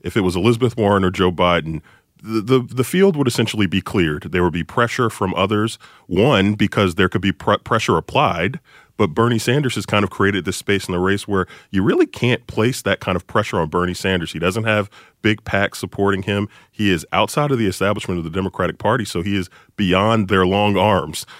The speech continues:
So you, you don't have people who can pressure others to really get out of the race right now or who want to pressure others to get out of the race.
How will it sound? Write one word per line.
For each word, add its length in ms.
So 420
you, 260
you 160
don't 320
have 240
people 260
who 100
can 180
pressure 680
others 340
to 100
really 300
get 240
out 160
of 80
the 80
race 300
right 180
now 140
or 60
who 100
want 340
to 140
pressure 400
others 240
to 40
get 160
out 140
of 80
the 80
race. 340